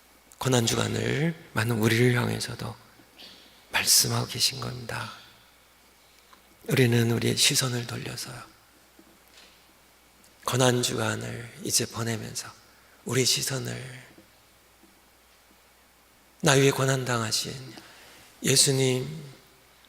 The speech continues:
슬프게 예수님을 바라본 시선에서 우리 눈을 돌려서 예수님이 구원하시기 위하여,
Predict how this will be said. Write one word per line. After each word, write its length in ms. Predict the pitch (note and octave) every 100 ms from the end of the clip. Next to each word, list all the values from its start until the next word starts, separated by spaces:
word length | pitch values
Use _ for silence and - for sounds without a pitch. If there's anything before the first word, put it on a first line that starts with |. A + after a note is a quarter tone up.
| _ - - -
슬프게 1000 | - - E3 - D3+ C#3+ B2+ B2+ C#3 A#2+ - - - -
예수님을 480 | C3 - C#3+ D3
바라본 420 | C#3 B2+ B2 B2+ B2+
시선에서 580 | - C#3 C#3 B2+ - - - - - -
우리 180 | - C3
눈을 320 | A#2+ A#2+ A#2+ A2+
돌려서 480 | B2 A#2+ A#2 - - - - _ _ _ _ _ _ _ _
예수님이 520 | B3+ B2+ C3+ A#2+ B2
구원하시기 840 | B2 - B2+ B2 B2 B2 - C3 B2
위하여, 340 | A2+ A#2 A#2